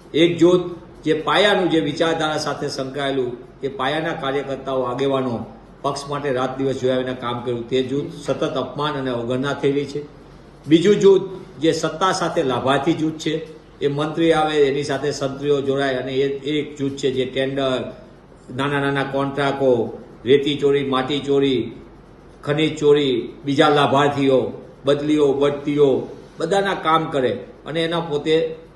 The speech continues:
સંત્રી મંત્રી સાથે એ ટોળું જોડાય અને એના લાભાર્થી બને. આ એક જૂથ અત્યારે આ પાર્ટીમાં સક્રિયપણે આગળ વધી રહ્યું છે. અને ત્રીજું જૂથ એ સૌથી મોટું સીધું સત્તામાં આવીને ખુરશી ઉપર બેસી જાય,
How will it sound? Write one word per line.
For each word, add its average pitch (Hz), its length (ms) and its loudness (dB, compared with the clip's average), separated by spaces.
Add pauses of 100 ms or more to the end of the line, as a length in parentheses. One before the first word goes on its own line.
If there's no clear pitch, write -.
(120)
સંત્રી 156 300 -2
મંત્રી 147 360 -4
સાથે 135 340 0
એ 131 120 0
ટોળું 135 280 2
જોડાય 131 300 2
અને 120 200 -4
એના 127 180 -4
લાભાર્થી 113 460 -4
બને. 101 220 -8 (460)
આ 135 120 -2
એક 160 200 6
જૂથ 156 200 2
અત્યારે 143 300 0
આ 131 180 0 (300)
પાર્ટીમાં 139 460 -2 (320)
સક્રિયપણે 151 680 -2
આગળ 147 240 0
વધી 147 240 2
રહ્યું 143 160 -2
છે. 147 120 -4 (400)
અને 160 120 2
ત્રીજું 190 360 2
જૂથ 165 240 6 (600)
એ 147 80 0
સૌથી 196 500 4
મોટું 185 340 0
સીધું 165 300 0
સત્તામાં 156 640 -2
આવીને 147 240 -2
ખુરશી 165 340 -4
ઉપર 143 220 -4
બેસી 131 360 -2
જાય, 127 280 -2